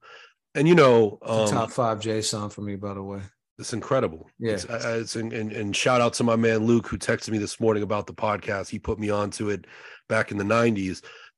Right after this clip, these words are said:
Speaker 1: But, um, this song, you know,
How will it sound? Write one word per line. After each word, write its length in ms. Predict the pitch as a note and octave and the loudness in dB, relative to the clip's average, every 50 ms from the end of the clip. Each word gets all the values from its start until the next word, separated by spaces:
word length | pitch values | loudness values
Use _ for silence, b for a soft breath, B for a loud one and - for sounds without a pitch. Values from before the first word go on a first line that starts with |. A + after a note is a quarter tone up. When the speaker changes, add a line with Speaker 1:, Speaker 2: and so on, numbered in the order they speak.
| _ | _
Speaker 1:
But, 260 | - C#3 C3+ A#2+ A2 - - _ _ - | 2 4 4 4 4 0 -6 _ _ -4
um, 480 | C3+ B2+ B2 A#2+ A2+ A2 G#2 G#2 G2 - | 0 0 2 2 2 0 -2 -6 -10 -6
this 200 | A2+ B2+ D3 D3+ | -2 -2 0 0
song, 560 | - - D#3+ D#3 C#3+ C3+ C3 B2+ A#2+ A#2 B2 - _ _ | 0 0 2 2 4 2 2 0 -2 -4 -8 -12 _ _
you 140 | - D#3 C#3+ | -6 -2 0
know, 360 | C3 B2+ B2 A#2 A2+ B2 - | 2 2 2 0 -2 -4 -10